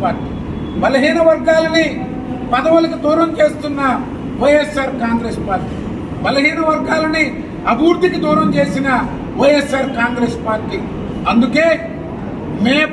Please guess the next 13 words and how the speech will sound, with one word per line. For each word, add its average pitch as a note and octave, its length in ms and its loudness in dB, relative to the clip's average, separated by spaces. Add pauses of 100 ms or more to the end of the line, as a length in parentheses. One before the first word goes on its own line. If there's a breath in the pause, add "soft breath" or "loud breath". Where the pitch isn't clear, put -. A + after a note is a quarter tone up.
పదమూడో D#4 500 2 (180)
తారీఖున D4+ 500 0 (1300)
బటన్ D#4 440 0
నొక్కుడు D#4 400 -2 (100)
పేరుతో D4+ 400 2 (200)
ఐదు D#4 160 -4 (100)
సంవత్సరాలు D4+ 560 2 (100)
మోసం D4+ 300 -4 (100)
చేసిన C4+ 340 -2 (640)
ముఖ్యమంత్రి D4+ 600 0 (120)
జగన్మోహన్ C#4+ 640 2
రెడ్డిని C4+ 380 0 (800)
ఈవీఎం E4 460 4